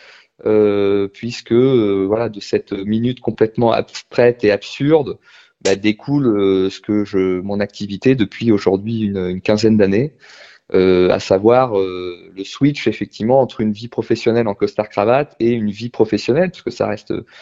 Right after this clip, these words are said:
ça reste évidemment des métiers très sérieux, mais, euh, euh, sur le, sur le, le, le côté de la fibre artistique.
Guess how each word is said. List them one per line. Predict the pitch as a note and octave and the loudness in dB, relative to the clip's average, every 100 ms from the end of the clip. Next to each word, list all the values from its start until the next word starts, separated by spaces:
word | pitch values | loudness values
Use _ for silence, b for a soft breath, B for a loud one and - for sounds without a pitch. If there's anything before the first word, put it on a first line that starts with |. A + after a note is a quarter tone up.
| B B B | B B B
ça | - G#2+ | -4 0
reste | A2 - | 0 -4
évidemment | F#2+ F#2+ G#2 A2 | -8 -4 -2 0
des | G2+ | -2
métiers | G2 - G#2 | -4 -4 -4
très | - | -4
sérieux, | G#2 A2 G#2+ B2+ D3+ | 0 2 6 4 4
mais, | A2+ A#2+ | 2 4
euh, | A2+ G2 F#2+ F2+ B B B - | 4 2 0 -4 B B B -6
euh, | F#2 F2+ F2+ F2 F#2 | -2 0 0 -2 -2
sur | E2+ - G#2+ | -4 2 2
le, | G2 F#2 F#2 | 4 2 -2
sur | - A2 | -2 0
le, | G2+ F#2+ | 2 2
le, | F#2 | 0
le | F#2 F#2 | -4 -2
côté | G#2 - | -2 0
de | B2 | 0
la | |
fibre | - B2 A2 | 0 0 0
artistique. | - A2+ - F3 F#3+ | -2 -8 -4 -4 -4